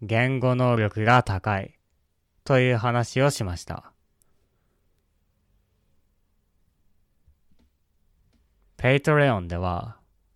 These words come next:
今日使ったボキャブラリーの勉強をします。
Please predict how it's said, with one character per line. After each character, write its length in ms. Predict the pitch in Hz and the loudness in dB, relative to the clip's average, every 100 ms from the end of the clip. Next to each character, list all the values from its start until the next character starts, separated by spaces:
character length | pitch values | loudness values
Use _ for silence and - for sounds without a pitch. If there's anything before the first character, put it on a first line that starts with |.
| _ _ - | _ _ 0
今 200 | 151 127 | 4 4
日 60 | |
使 260 | - - 107 | 0 -6 -6
っ 80 | 101 - | -6 -6
た 120 | 104 | -8
ボ 180 | 92 98 | -6 -4
キ 100 | 139 | 0
ャ 80 | 135 | 2
ブ 120 | 131 | 2
ラ 120 | 104 | 0
リ 200 | 98 92 | -2 -6
ー 20 | |
の 300 | 95 117 - _ - | -4 -4 -4 _ -6
勉 240 | 107 101 95 | -4 -2 -2
強 300 | 104 104 131 | -2 2 2
を 80 | |
し 160 | 147 95 | 0 -4
ま 140 | 98 | -14
す。 260 | 101 - | -16 -20